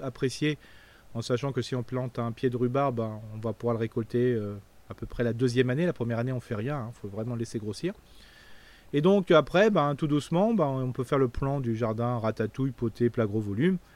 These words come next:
Quand on a cent mètres carrés, ben, on a quand même un petit peu de place. Donc, euh, ce qui est important, c'est de dire, ben, il y a un endroit, je vais rien faire, comme ça, ça sera toujours ça, euh, de, que j'aurai pas à dépenser, euh, musculairement. Donc à cet endroit-là, ben, ça sera plutôt le jardin avec les courges et compagnie. Donc, euh,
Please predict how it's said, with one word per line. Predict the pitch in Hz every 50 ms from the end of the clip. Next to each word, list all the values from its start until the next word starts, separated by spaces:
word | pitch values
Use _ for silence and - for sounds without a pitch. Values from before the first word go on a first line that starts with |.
| - - - - - - - -
Quand | - 120 -
on | 123 123
a | 123
cent | 120 - 131
mètres | 123 123 120 -
carrés, | - 135 127 123 135 147 151
ben, | 135 117 110 110
on | 110 110
a | 110 110
quand | - 117
même | 117 117 113
un |
petit | - - 120
peu | - 127
de | 117
place. | - - 151 175 190 - - - - - - - - - - - - - - - -
Donc, | 127 127 127 120 -
euh, | 131 123 123
ce | 117 -
qui | - 147
est | 131
important, | 120 - 143 127 - - 156 151 160 160
c'est | - - 131
de | 123 123 135 131
dire, | 127 143 156 156
ben, | 143 135
il | 131
y | 135
a | 131
un | 139
endroit, | 143 143 135 127 135 147 147
je | 120 113
vais | 127
rien | 117 120 120 120
faire, | 117 - - 156 185 185
comme | - 117
ça, | - - 127 120
ça | - 117
sera | - - - 120
toujours | - - 123 123 120 -
ça, | - 131 123 127 127 123 113
euh, | 104 98 95 98 98 101 - - - - - - - - - - -
de, | 110 107 107 104 101 101 101 101 101 107 113 -
que | 120
j'aurai | 110 120 120 113 120
pas | 120 - - 131 131
à | 131
dépenser, | 120 123 120 - 123 123 120 - - 131
euh, | 131 131 123 113 107 101 104
musculairement. | 120 117 - - 127 120 120 110 117 143 180 202 - - - - - - - - - - - - -
Donc | - 123 127 123 -
à | 143 135 135
cet | - -
endroit-là, | 151 147 139 127 139 143 151 151 165
ben, | 147 131 123
ça | - 131
sera | 117 - 123 117
plutôt | - 131 113 - 139 135
le | 127 120
jardin | 117 127 117 117 120 127 127 131 123
avec | 117 110 110 110 107 -
les | 113 110
courges | 107 - - 139 135 127 120
et | 123
compagnie. | - 120 117 107 - 110 113 123 156 190 190
Donc, | 143 123 120 117 - -
euh, | 107 104